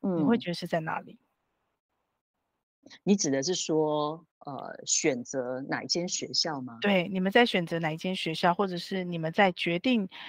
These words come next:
Speaker 2: 是不，呃，因为决定是不是要体制外、体制内，其实是等于是一开始你们就已经做了很明确的选择了嘛。
Speaker 1: 嗯，嗯。
Speaker 2: 然后接下来就是三个孩子，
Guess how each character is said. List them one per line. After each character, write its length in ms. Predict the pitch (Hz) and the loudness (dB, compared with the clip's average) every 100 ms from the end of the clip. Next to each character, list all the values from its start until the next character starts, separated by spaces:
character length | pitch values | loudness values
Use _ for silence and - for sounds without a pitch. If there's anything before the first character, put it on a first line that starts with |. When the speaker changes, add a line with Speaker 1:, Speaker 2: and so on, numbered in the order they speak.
| - - - | -16 -20 -12
Speaker 2:
是 380 | - - 226 | -10 -4 -2
不， 160 | 190 185 | -2 0
呃， 140 | 196 247 | 2 6
因 80 | 302 | 6
为 140 | 277 _ _ _ | 6 _ _ _
决 180 | - 220 | 4 6
定 140 | 277 | 6
是 100 | 254 | 6
不 60 | 247 | 8
是 20 | |
要 100 | 226 | 6
体 140 | - | 4
制 160 | 175 208 | -2 4
外、 140 | 202 | 4
体 120 | 180 151 | 4 -4
制 140 | 185 | -4
内， 100 | 185 | -4
其 160 | 175 165 | -4 -6
实 160 | 185 | -6
是 80 | 175 - | -8 -6
等 120 | 170 | -6
于 60 | |
是 80 | 170 | -4
一 60 | 208 | -4
开 220 | 170 190 | 2 2
始 160 | 185 147 | 2 -6
你 60 | |
们 120 | 147 147 | -8 -4
就 140 | 185 | -4
已 40 | 156 | -4
经 120 | 156 | -4
做 160 | 170 | -2
了 80 | 147 | -2
很 80 | 156 | -4
明 120 | 143 | -8
确 160 | 143 175 | -4 -2
的 80 | 151 | -2
选 220 | - - | -4 -6
择 180 | - - | -6 -6
了 120 | - | -6
嘛。 100 | - - _ | -8 -12 _
Speaker 1:
嗯， 300 | 180 165 135 - | 4 4 2 0
嗯。 180 | 165 147 269 _ | 2 2 2 _
Speaker 2:
然 80 | 190 | 4
后 60 | |
接 100 | 214 | 6
下 100 | 240 233 | 6 6
来 40 | |
就 120 | 214 | 4
是 100 | 220 | 0
三 220 | 214 208 | 2 2
个 80 | 202 | 2
孩 200 | 180 170 | 2 0
子， 400 | 170 165 156 160 | -2 -8 -8 -10